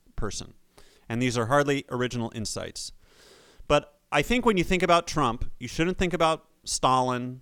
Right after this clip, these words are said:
or Hitler. You should just think about an eleven-year-old boy. He has the taste of an eleven-year-old boy. He has a zero-sum view of the world of an eleven-year-old boy, and I should remember because I was once eleven. He has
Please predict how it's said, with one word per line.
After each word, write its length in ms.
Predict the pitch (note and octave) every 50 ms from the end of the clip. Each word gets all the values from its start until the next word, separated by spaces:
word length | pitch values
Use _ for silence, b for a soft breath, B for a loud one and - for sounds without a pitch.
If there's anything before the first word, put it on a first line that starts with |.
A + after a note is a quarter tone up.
| - _ _
or 140 | B2 B2+ A#2+
Hitler. 480 | C3 C3 - - A2+ G#2+ G#2+ G#2+ - - -
You 120 | - C#3
should 180 | - F3+ D#3+ -
just 220 | A3 G#3+ - -
think 240 | - G3 F3 - -
about 340 | - C#3+ C#3 C3 B2+ C3 C3 -
an 100 | B2+ B2
eleven-year-old 680 | A#2 A2 A2 A2+ A2 B2 B2 A#2 A#2 A2 G#2+ G#2 G#2 G#2
boy. 320 | F#2+ G#2 F#2 D#2+ D2 C#2+ - - - - _ _ _ _ _ _ -
He 200 | - D#3+ E3+ D#3+
has 600 | D3 D#3 C#3+ C3+ C3 C3 B2+ B2+ B2 - - - -
the 460 | A#2+ A2 B2 A#2 A2+ A2+ A2+ A2+ - _ _ _ _ _ _ _ _ _ _ _ _ _ -
taste 520 | - - E3+ E3+ G3+ G#3+ - - - - - -
of 160 | - F3+ F3
an 80 | G3 F#3+
eleven-year-old 560 | F#3 F3+ F#3 F3 F#3 F#3+ F#3+ F#3+ F#3 F#3 E3+
boy. 400 | F3 F#3+ G3 G3 G3+ G#3 G#3+ G3
He 140 | D#3+ D#3+ E3
has 180 | D3+ C#3 B2
a 80 | C#3+ B2+
zero-sum 800 | A2 G2+ G2+ A2+ C#3 D3 D3+ D#3 E3 D#3 - - E3+ E3 D#3 D3
view 240 | A#2+ B2+ D3 D#3+ D#3+
of 100 | D3+ B2+
the 100 | C#3+ C3
world 420 | A#2+ B2+ C3+ D3 D#3+ F3 F3+ E3+ - -
of 120 | D#3+ D#3+
an 80 | F3+ F3+
eleven-year-old 600 | F3 E3+ F3 F3 F3 F#3 F3+ F3+ F3+ F3+ F#3 F3
boy, 240 | F3 F3+ F3+ G3 F#3+
and 160 | - A#2 A#2
I 140 | A#2 A#2 A#2
should 180 | - - B2 A#2
remember 340 | A2+ G#2+ A2+ A#2 C3 D3
because 280 | C#3 B2 A2 - G#2 G#2
I 100 | A2+ A2+
was 160 | A2 A#2 A2
once 240 | A#2+ A#2+ A#2+ A#2 -
eleven. 400 | B2+ A#2+ A#2+ B2 - F3 F3+ F#3+ b b b b b b b b b b b b b b b -
He 180 | - D#3+ D3+
has 520 | C#3+ D3+ C#3+ C#3 C3 B2+ B2+ B2 - -